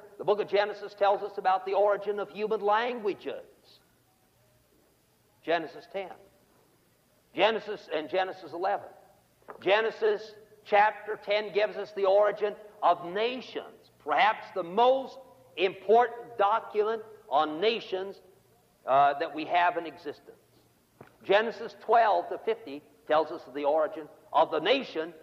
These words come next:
of Israel, the Jew. And you know what Jimmy Carter is struggling with today? The Jewish-Arab problem. Where did that problem arise? Where did the Jewish-Arab problem arise?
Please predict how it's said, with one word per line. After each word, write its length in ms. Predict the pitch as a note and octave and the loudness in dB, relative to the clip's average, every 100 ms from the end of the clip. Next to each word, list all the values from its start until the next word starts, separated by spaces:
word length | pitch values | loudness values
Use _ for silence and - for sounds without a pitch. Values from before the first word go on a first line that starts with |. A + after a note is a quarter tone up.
| - _ _ _ | -20 _ _ _
of 140 | A2 | -2
Israel, 480 | D#3 E3+ - F2 - | 0 -2 -6 -16 -16
the 80 | A2 | -16
Jew. 340 | A2 G3+ A#3+ - - - - - _ _ _ _ _ _ _ _ | -4 2 2 2 -6 -20 -20 -20 _ _ _ _ _ _ _ _
And 120 | A#2 | -6
you 100 | D#3 | 0
know 80 | A3+ | 4
what 220 | G#3 G3 | 6 4
Jimmy 200 | F3+ F#3 | 0 -4
Carter 400 | D#3+ - A3 C#3+ | -4 0 0 0
is 80 | C3 | -6
struggling 420 | - D3+ B2+ B2 | -8 -6 -6 -6
with 140 | A#2 A2+ | -12 -12
today? 240 | - F#3+ - - _ _ _ _ _ _ _ _ _ _ _ _ _ _ _ _ | -8 -10 -10 -20 _ _ _ _ _ _ _ _ _ _ _ _ _ _ _ _
The 80 | D3+ | -8
Jewish-Arab 1300 | D#3 A#3+ A#3+ A3+ A3 - - - - F3+ A3+ F#3+ F3+ F3+ - - - | 2 6 6 4 0 -12 -18 -20 -6 2 4 4 0 -6 -16 -20 0
problem. 460 | A#3 G#3+ - - - - - _ _ _ _ - | 4 4 4 -6 -16 -20 -20 _ _ _ _ 2
Where 240 | D4+ D4+ | 6 6
did 160 | A#3+ F#3+ | 2 -2
that 360 | E3+ E3 - | -2 -4 -8
problem 440 | - D#3+ C3 A2+ G#2 G#2+ | -2 0 0 -2 -12 -10
arise? 340 | A#2 B2+ G2 - - _ _ _ _ _ _ _ _ _ _ | -6 -2 -4 -6 -20 _ _ _ _ _ _ _ _ _ _
Where 200 | F#3 C4 | 4 6
did 140 | C#4+ F#3+ | 4 0
the 80 | F#3+ | -10
Jewish-Arab 840 | - A3+ G#3+ - - F#3+ F#3+ E3+ - - | -6 -2 -2 -4 -4 0 0 -2 -8 -6
problem 480 | G3 F3 D3+ C#3 C3+ | 2 2 2 -2 -10
arise? 460 | C#3 E3 G2 F2+ | -4 -2 -2 -8